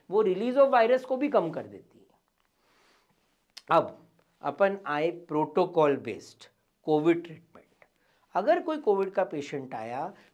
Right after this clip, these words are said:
तो हल्का फुल्का, जो कि most common, अपर रेस्पिरेटरी ट्रैक्ट सिम्टम, सांस नहीं फूल रही, ऑक्सीजन सैचुरेशन नॉर्मल है, किसी कारण से भाई साहब ने कोविड की स्क्रीनिंग करा ली,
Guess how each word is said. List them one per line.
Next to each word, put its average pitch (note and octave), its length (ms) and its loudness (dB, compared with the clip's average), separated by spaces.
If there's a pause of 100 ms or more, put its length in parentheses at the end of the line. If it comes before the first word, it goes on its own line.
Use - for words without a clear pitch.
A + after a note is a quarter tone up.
तो D4 300 0 (220)
हल्का C4 340 4
फुल्का, D#3 400 -4
जो A#2+ 220 -6
कि E4 140 -2
most D#4 480 4
common, D#3 300 -2 (400)
अपर C#4 380 4
रेस्पिरेटरी A3 580 0
ट्रैक्ट F3+ 360 -2
सिम्टम, E3+ 500 -6
सांस F#3+ 440 -4
नहीं G3 160 -4
फूल F#3+ 220 -8
रही, F3+ 180 -2
ऑक्सीजन F3+ 400 -4
सैचुरेशन D3 500 -10
नॉर्मल B2 380 -6
है, - 180 -20 (400)
किसी A3 260 -2
कारण A3+ 340 0
से A#3+ 280 4
भाई F3 180 2
साहब F#3 180 0
ने G3+ 120 -2
कोविड F3 340 0
की F#3+ 80 -6
स्क्रीनिंग E3 400 -6
करा E3+ 240 4
ली, F3+ 240 -4